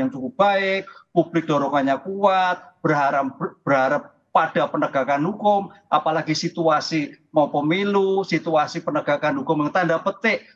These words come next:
semua pejabat kena, gitu, Pak Taufik. Kan ini kan seperti ini. Lagi contoh, bagaimana men-, eh, menam-, eh, suatu, meninggalkan suatu citra yang baik? Ya, ditangkap, ditahan. Bagaimana penahanan? Ini sudah Kamis, besok Jumat nggak mungkin. Senin,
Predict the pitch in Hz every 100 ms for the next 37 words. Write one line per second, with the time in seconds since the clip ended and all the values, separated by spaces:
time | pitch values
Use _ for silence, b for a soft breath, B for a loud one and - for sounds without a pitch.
0 | - - 165 165 165 170 139 156 151 214
1 | 214 214 214 147 143 170 160 160 117 -
2 | 147 151 156 311 330 349 - 320 311 277
3 | 247 202 B - 180 262 277 285 240 131
4 | - - _ _ - 165 202 262 311 285
5 | 247 - 226 226 226 208 208 202 196 214
6 | 208 208 202 - B 202 202 180 175 190
7 | 190 190 190 190 190 196 180 175 214 214
8 | _ 147 117 - 151 123 156 196 135 -
9 | - _ _ _ _ - 156 151 156 160
10 | 113 104 165 175 202 269 269 277 262 240
11 | - - 165 233 - - 202 202 139 -
12 | - _ - 147 214 180 185 233 165 160
13 | 180 147 113 - _ _ - 226 247 147